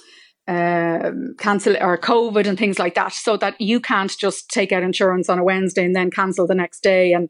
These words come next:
and, and get your money back. You know, you'll need to have that, that couple of weeks in advance, whether it's seven days, two weeks, check with your insurance provider, but definitely don't leave it till the very last minute to get,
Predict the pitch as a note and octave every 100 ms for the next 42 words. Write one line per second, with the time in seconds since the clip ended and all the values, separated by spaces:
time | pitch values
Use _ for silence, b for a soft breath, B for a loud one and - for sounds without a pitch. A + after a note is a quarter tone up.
0 | B B - F#3 - F#3+ F3+ F#3 - F3+
1 | F#3+ F#3 F#3 - G3+ G3+ F#3+ G3 G3+ G3+
2 | G#3 G3+ F#3+ F#3+ E3 B B - G3+ -
3 | - G3 F#3+ F#3+ - F#3 F3 F#3+ F3+ E3+
4 | G3 F3 E3+ - G#3 G3 G3 F#3 F3+ -
5 | G3+ F#3+ F3+ - G3+ G#3 F#3 F#3 E3 E3
6 | G3+ F#3 F3 F3 F#3+ F#3+ F#3+ E3+ B B
7 | G3+ F#3 G3+ A3+ G#3 G3+ G#3 F#3 G3 F#3+
8 | F#3 - F3+ F3+ F#3 F#3 F#3 E3+ - F#3+
9 | F3+ - F#3 F3+